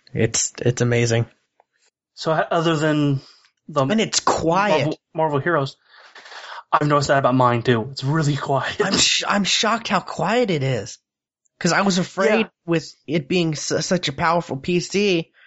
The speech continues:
Speaker 1: you know, that it, it, it'd be making, you know, it'd be making noises and stuff like that, and it would come through, like, recordings or whatnot, but no,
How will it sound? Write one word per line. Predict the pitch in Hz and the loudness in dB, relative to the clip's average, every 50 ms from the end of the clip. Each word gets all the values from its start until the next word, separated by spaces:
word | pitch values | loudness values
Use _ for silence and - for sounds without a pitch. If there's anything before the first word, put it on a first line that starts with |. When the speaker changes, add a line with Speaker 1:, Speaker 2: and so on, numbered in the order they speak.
| - _ _ _ | -20 _ _ _
Speaker 1:
you | - 147 156 | -2 0 2
know, | 156 151 143 143 139 139 139 _ _ _ _ - | 2 2 2 2 0 -2 -4 _ _ _ _ -4
that | 160 156 151 147 - - | 0 0 0 0 -2 -2
it, | - 160 156 151 139 - - _ _ _ _ _ - | -2 0 0 0 -2 -4 -8 _ _ _ _ _ -6
it, | - 160 170 - - _ | -2 0 0 0 -2 _
it'd | - 165 170 156 139 | -2 0 0 0 0
be | 139 160 151 147 143 | 0 0 2 2 0
making, | 139 151 160 160 156 147 151 147 143 147 143 - 151 | 0 0 0 0 0 0 0 2 2 2 2 2 2
you | 156 | 2
know, | 143 135 135 135 135 113 - | 2 4 4 2 2 0 0
it'd | - 147 147 131 | -2 -2 -2 0
be | - 160 | 0 2
making | 156 156 156 147 - 151 147 147 | 2 2 0 0 0 0 2 2
noises | 151 160 175 185 175 143 147 147 147 147 147 135 135 | 2 2 2 2 2 2 2 2 2 2 2 2 2
and | 135 135 | 0 0
stuff | - - 151 139 139 - | 2 0 0 0 2 0
like | 139 139 135 | 0 0 0
that, | 139 139 135 139 147 131 135 | 0 2 2 2 2 2 2
and | 139 135 139 135 135 | 2 2 2 0 0
it | - 139 | 0 0
would | 139 135 135 135 | 0 0 -2 -2
come | - - 147 143 | -2 0 0 0
through, | 139 - 143 139 143 | 0 0 0 2 2
like, | 123 123 113 - | 2 0 0 0
recordings | 104 113 113 - 135 147 165 160 151 135 131 131 131 135 135 131 123 120 | -2 -2 -2 -2 0 0 2 2 2 2 2 2 2 2 2 0 2 2
or | 123 120 | 0 2
whatnot, | 123 123 113 113 127 123 127 127 135 139 135 - | 2 0 0 2 2 2 4 4 2 0 2 0
but | 123 117 - - - | 0 0 0 -2 0
no, | - 135 | 0 0